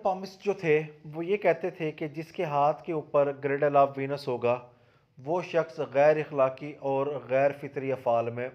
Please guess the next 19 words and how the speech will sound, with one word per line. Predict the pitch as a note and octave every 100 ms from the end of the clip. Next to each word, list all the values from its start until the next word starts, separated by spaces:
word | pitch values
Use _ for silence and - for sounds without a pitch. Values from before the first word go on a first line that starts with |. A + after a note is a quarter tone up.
| B2+
मुलव्विस | A#2 A2 G#2 B2 B2
होगा | A2+ A2+ A2 _ _ _ _ _ _ _ _ _ _ _ _ -
और | D#3+ E3+
वो | F#3+ F#3 F#3
ख़तरों | F3 G3
से | F#3+ G3+
बेनियाज | E3 E3+ F3+ F3 D#3 F3 D#3+
होकर | D#3+ E3 E3+ - - -
शर्मनाक | - E3 D#3+ D3+ C#3+ C#3+ C3
ज़िंदगी | B2 A#2+ A2+ B2
गुजारेगा। | A#2 G#2+ G#2+ A#2+ A#2 A#2 - _ _ _ _ _ _
इसी | F#3 - A#3
वजह | G3+ F#3+ F#3+
से | F#3 G3
उसके | - D#3 - F#3
स्कैंडल | - - D#3 D#3 F3
भी | F3 F3
आते | D#3+ E3
रहेंगे | E3+ D#3 D#3+ D#3